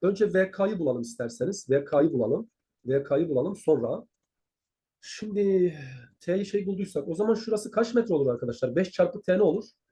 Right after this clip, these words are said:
Hani bununla bunun toplamı altmış metreydi ya. K ile L'nin toplamı altmış metreydi. O zaman burası yirmi ise şuranın da kırk metre olması lazım.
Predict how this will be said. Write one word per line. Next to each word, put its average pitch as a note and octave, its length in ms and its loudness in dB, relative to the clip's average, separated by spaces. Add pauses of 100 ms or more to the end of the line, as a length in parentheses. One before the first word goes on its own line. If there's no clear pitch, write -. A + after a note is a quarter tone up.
(340)
Hani D#3+ 220 -6
bununla G#3 260 -2
bunun G#3 200 -2
toplamı G3+ 380 -2
altmış G3+ 300 -4
metreydi G3 380 -2
ya. A2+ 320 -2
K D#3+ 220 0
ile D3+ 320 2
L'nin D3+ 380 2
toplamı D3 400 -2
altmış C#3 360 -2
metreydi. C#3 520 -4 (340)
O E3+ 80 -2
zaman A3+ 220 4
burası A3 300 0
yirmi A3 260 -2
ise C4+ 380 -2 (240)
şuranın G#3+ 400 -2
da F3+ 280 2 (440)
kırk - 220 -6
metre E3+ 260 0
olması A#2 320 -4
lazım. G#2+ 420 -4